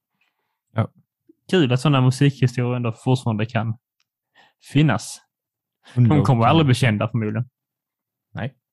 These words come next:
Speaker 2: Men jag har hört låten nu. Det är liksom om man gillar punkpop. Alltså, t-, tänk alltså klassisk, eh,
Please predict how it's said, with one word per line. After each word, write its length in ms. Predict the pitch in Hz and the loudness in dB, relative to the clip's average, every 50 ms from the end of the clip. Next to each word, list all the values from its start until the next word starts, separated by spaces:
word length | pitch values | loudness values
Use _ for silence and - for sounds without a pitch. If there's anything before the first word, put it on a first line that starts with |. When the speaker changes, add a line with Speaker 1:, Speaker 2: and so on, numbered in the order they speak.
| _ _ | _ _
Speaker 2:
Men 120 | 147 156 | 0 2
jag 160 | 151 135 120 | 2 2 2
har 80 | 139 180 | 2 0
hört 120 | 185 185 | 0 2
låten 300 | 185 175 170 170 175 170 | 2 0 2 2 0 0
nu. 160 | 165 160 175 175 _ _ _ _ _ _ _ _ _ _ | 0 0 -2 -4 _ _ _ _ _ _ _ _ _ _
Det 140 | 233 185 180 | -4 -2 0
är 100 | 170 156 | 0 2
liksom 260 | 156 156 160 156 160 | 2 2 2 2 0
om 80 | 160 | 0
man 120 | 160 160 165 | -2 -2 -4
gillar 280 | 170 170 160 143 - - | -2 -2 -2 -4 -2 -2
punkpop. 440 | 170 175 175 _ - - - _ _ - - 113 - _ _ _ _ _ _ _ _ _ _ _ _ _ _ | -4 -4 -4 _ -6 -6 -6 _ _ -4 -4 -4 -4 _ _ _ _ _ _ _ _ _ _ _ _ _ _
Alltså, 160 | 151 135 - _ _ | -12 -12 -12 _ _
t-, 60 | - - - | -16 -8 -4
tänk 220 | 190 170 143 135 | -4 -4 -2 -2
alltså 180 | 139 135 156 139 | -2 -2 -2 -2
klassisk, 640 | - 156 147 131 - 127 - - - - _ - | 0 0 0 0 -2 -6 -6 -8 -20 -20 _ -6
eh, 360 | 131 120 117 120 120 120 123 | -4 -2 -2 -2 -2 -2 -4